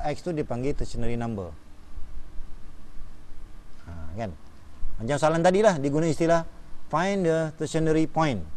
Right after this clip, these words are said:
Ha, bila point tu maksud dia lah bentuk koordinat lah. Bila sebut je ni, maka kita mesti cari nilai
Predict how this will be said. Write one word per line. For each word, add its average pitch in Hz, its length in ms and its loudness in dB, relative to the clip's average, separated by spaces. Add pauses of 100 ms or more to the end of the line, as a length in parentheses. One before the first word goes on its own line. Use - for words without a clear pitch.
(200)
Ha, 87 80 -6
bila 101 240 -2
point 113 240 -4
tu 147 80 -4
maksud - 160 -6
dia 135 120 0
lah 123 120 0
bentuk 110 240 -4
koordinat 139 360 0
lah. 139 140 -4 (1040)
Bila 135 320 2
sebut 185 320 4
je 208 160 6
ni, 226 160 4
maka 185 560 2
kita 175 400 2 (240)
mesti 135 400 -2
cari 190 240 6
nilai 165 240 2